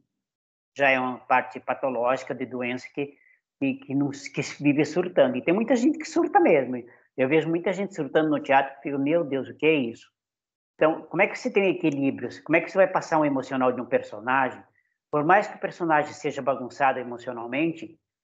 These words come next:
você, ator, não é. Você tem que ter o domínio daquela emoção. Porque ta-, por isso que chama-se representar. Representar é fingir, fazer de conta. Você faz de conta que é aquela pessoa, mas você não é aquela pessoa. Você tá emprestando uma emo-, uma emoção,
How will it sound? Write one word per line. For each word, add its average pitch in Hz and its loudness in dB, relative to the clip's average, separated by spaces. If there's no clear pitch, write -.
você, 170 2
ator, 151 2
não 135 -2
é. 139 2
Você 123 -16
tem 120 -10
que - -20
ter 131 -4
o 123 -4
domínio 143 -2
daquela 185 2
emoção. 202 -6
Porque 151 -6
ta-, 196 4
por 175 0
isso 180 -2
que - -16
chama-se 170 0
representar. 156 2
Representar 139 -2
é 147 0
fingir, 151 -6
fazer 135 -4
de 135 0
conta. 156 -8
Você 156 0
faz 226 4
de 214 -4
conta - -4
que - -10
é 120 -4
aquela 127 0
pessoa, 123 -6
mas 117 -8
você 120 -6
não 170 -2
é 196 4
aquela 123 -2
pessoa. - -16
Você 139 -4
tá - 4
emprestando 156 0
uma 151 0
emo-, 127 -4
uma 123 -6
emoção, 123 -2